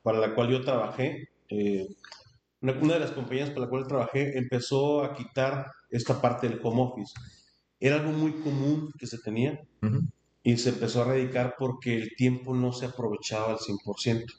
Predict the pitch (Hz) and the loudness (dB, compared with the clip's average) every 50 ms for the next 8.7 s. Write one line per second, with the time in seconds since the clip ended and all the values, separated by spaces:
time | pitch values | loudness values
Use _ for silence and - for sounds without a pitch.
0 | _ _ _ 127 135 143 160 202 - 110 104 - - 120 123 127 135 135 127 131 | _ _ _ 0 2 2 2 2 0 -2 -4 0 0 2 2 2 2 0 0 -2
1 | - - - - _ _ _ _ _ _ _ _ - 110 110 110 110 110 113 113 | -6 -10 -14 -20 _ _ _ _ _ _ _ _ -2 0 0 0 2 2 4 4
2 | 110 110 110 - 131 131 131 131 131 131 127 127 - - - - - _ _ _ | 2 2 0 0 2 2 4 4 4 2 2 0 -2 -6 -10 -16 -20 _ _ _
3 | _ _ 120 113 107 107 107 - - - - - - - 127 135 135 - 139 127 | _ _ 2 2 2 2 0 -2 -4 -8 -14 -12 2 4 4 4 4 2 0 2
4 | 131 131 135 135 131 131 127 135 151 143 - - - - - - 117 113 107 113 | 2 2 2 2 2 2 2 0 -2 -4 -8 -12 -16 -20 -6 0 0 2 4 4
5 | 117 120 123 123 123 - - - - - 120 117 113 117 - 127 127 127 127 123 | 4 4 4 2 0 -2 -6 -10 -2 2 2 2 2 0 0 0 2 2 0 0
6 | 104 98 101 113 120 120 - _ _ 123 139 156 - 123 147 160 170 165 165 170 | -4 -6 -8 -8 -10 -12 -14 _ _ 0 2 4 4 4 4 2 2 0 0 -2
7 | 170 170 170 170 151 127 - - - 127 123 117 113 113 113 120 127 131 131 135 | -4 -2 -2 0 0 0 -2 -2 0 0 2 2 0 -2 -2 -2 -2 -2 0 -2
8 | 139 135 139 135 - - - 127 123 123 123 - - 156 | -2 -2 -4 -4 -6 -6 -4 -2 -2 -2 -2 -6 -8 -14